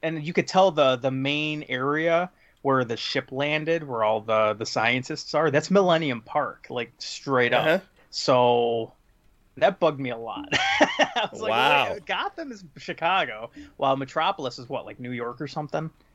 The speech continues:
Speaker 2: I've always assumed Metropolis is New York. Yeah.
Speaker 1: So, it, I don't know. And a lot of the, like,
Speaker 2: Okay.
Speaker 1: the, it says, like, they had the, it looked like a Chicago cop car, and it said Metropolis on it. I'm like, "Why?"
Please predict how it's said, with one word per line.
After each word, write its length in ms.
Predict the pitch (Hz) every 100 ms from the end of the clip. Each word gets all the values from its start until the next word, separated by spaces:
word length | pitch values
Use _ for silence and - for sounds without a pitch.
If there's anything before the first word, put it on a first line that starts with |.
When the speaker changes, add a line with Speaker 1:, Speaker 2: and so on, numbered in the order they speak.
| 156 - -
Speaker 2:
I've 320 | - 156 156 147
always 540 | 143 143 151 151 135
assumed 400 | 139 - 165 143
Metropolis 640 | 123 151 127 123 117 113
is 160 | 127 127
New 100 | 135
York. 400 | 123 139 - - _
Yeah. 200 | 123 123 - _ _ _ -
Speaker 1:
So, 800 | - 131 120 117 120 113 113 -
it, 280 | 104 147 156
I 80 | 123
don't 120 | 104
know. 180 | 98 101 _ _ _ _ _ -
And 100 | 147
a 20 |
lot 180 | 160 175
of 60 | 156
the, 60 |
like, 180 | 143 135
Speaker 2:
Okay. 140 | 208
Speaker 1:
the, 220 | 220 156 175
it 80 |
says, 340 | - 196 165 -
like, 200 | 160 147
they 80 | 135
had 220 | 180 170
the, 320 | 147 135 127
it 60 | 156
looked 240 | 156 202
like 160 | 170 151
a 40 | 147
Chicago 440 | 165 143 135 135
cop 320 | - 147 233
car, 360 | - 117 - - _ -
and 80 | 147
it 80 | 139
said 140 | 135
Metropolis 680 | 131 - 131 131 117 110 -
on 160 | 98
it. 40 | 101
I'm 60 | 131
like, 180 | 151
"Why?" 580 | 180 - 208 151 107 104